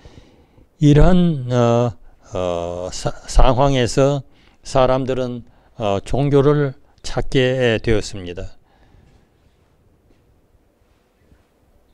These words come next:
중국은, 어, 근대화 때문에, 에, 농촌이, 에, 에, 붕괴가 되면서 사람들이 다,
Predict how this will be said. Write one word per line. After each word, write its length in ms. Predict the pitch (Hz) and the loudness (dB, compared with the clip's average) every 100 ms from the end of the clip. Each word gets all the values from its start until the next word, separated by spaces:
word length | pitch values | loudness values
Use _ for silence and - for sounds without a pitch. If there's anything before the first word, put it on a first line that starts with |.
| - | -10
중국은, 880 | - 196 196 185 160 156 175 135 | -2 0 0 0 2 2 -2 -4
어, 220 | 127 110 104 | -2 -2 -4
근대화 920 | - 135 165 170 185 143 165 170 165 - | 0 2 2 2 2 4 4 4 2 0
때문에, 640 | 143 135 135 113 123 165 - _ _ 117 | 0 0 -2 -2 -2 -6 -10 _ _ -10
에, 400 | 101 92 90 87 90 _ _ _ _ _ | -8 -8 -8 -14 -18 _ _ _ _ _
농촌이, 500 | 135 160 165 160 151 | -2 0 0 0 2
에, 600 | 151 151 131 123 123 - - _ 131 | 0 0 -2 -2 -2 -6 -16 _ -8
에, 500 | 104 98 98 98 95 - _ _ _ - | -4 -4 -4 -6 -10 -16 _ _ _ -6
붕괴가 580 | 135 139 139 151 151 | -2 2 4 4 4
되면서 720 | 131 139 135 110 - 117 123 147 - - _ _ | 4 2 0 -4 -4 -2 -2 -6 -14 -20 _ _
사람들이 720 | - 127 123 139 135 139 131 | -2 0 2 0 0 0 0
다, 420 | 120 120 131 131 | 0 0 0 -2